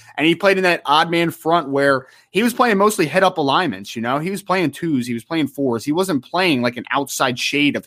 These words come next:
anybody. So there's a clear projection to being a full-time edge. But what I'm hoping that they do, Brian, because I do think that he could be a really good player if he is brought along correctly and, and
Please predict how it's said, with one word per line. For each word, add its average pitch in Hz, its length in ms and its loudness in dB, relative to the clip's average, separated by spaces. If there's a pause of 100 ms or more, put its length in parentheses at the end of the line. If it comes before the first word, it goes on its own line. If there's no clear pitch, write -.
anybody. 135 640 -4
So 147 460 2 (380)
there's 180 200 2
a 165 140 -2
clear 254 340 -2
projection 160 580 -2
to 135 60 -2
being 143 200 -2
a 123 40 -4
full-time 139 400 -4
edge. 147 300 0 (380)
But 170 140 0
what 196 120 6
I'm 202 200 2
hoping 220 440 -2
that 180 140 -2
they 135 140 -2
do, 165 220 -2
Brian, 113 380 -4
because 120 260 -8
I 135 120 -4
do 233 200 -6
think 254 160 -4
that 190 80 2
he 165 60 -8
could 180 140 -8
be 156 60 0
a 143 40 0
really 165 220 0
good 143 180 -4
player 175 380 0
if 135 140 -6
he 147 180 -4
is 113 100 -6
brought 147 280 -2
along 143 280 -2
correctly 139 500 -4
and, 123 140 -6
and 127 340 -4